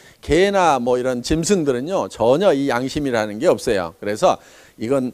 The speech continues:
이 양심이라는 것은 하나님이 창조주가 우리 속에 넣어놓은, 어, 하나님의 등불이다,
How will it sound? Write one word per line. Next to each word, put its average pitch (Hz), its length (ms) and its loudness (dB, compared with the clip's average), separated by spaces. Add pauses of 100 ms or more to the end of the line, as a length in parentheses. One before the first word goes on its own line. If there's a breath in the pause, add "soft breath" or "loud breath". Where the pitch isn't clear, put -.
(160)
이 139 140 -2
양심이라는 123 760 0
것은 98 380 -4 (160 soft breath)
하나님이 156 520 -4
창조주가 139 800 -2
우리 127 260 -4
속에 165 460 -2
넣어놓은, 110 680 0 (380)
어, 87 400 -6 (120)
하나님의 147 500 -4
등불이다, 131 800 0